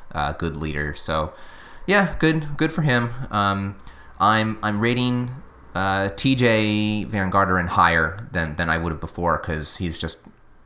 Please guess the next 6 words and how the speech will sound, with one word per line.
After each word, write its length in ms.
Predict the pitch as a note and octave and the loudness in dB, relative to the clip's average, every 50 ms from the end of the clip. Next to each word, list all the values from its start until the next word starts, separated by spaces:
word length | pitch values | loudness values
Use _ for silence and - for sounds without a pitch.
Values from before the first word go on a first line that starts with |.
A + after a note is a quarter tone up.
| - - - - - - - - - - - - - - | -20 -20 -20 -20 -20 -20 -20 -20 -20 -20 -20 -20 -18 -12
really 340 | G#2+ G#2+ G#2+ G#2+ G#2 G#2 G2 | -6 -2 0 2 2 2 4
riding 320 | F2 F2 F2 F2 F2 E2 | 4 6 6 6 4 2
a 60 | D#2+ D2+ | -2 -4
super 320 | - - - G2+ - F#2 | -6 -4 -4 -4 -4 -4
mature, 580 | F2 E2 D#2 - - E2+ D2+ D#2 D2 D2 D2+ - - - - - - - - - - | -6 -6 -6 -6 -4 -4 -2 -2 -2 -4 -6 -10 -16 -20 -20 -20 -20 -20 -20 -12 -6
um, 360 | D2+ D2 C#2 C#2+ C#2+ C#2+ C#2+ | -4 -4 -2 -4 -4 -8 -10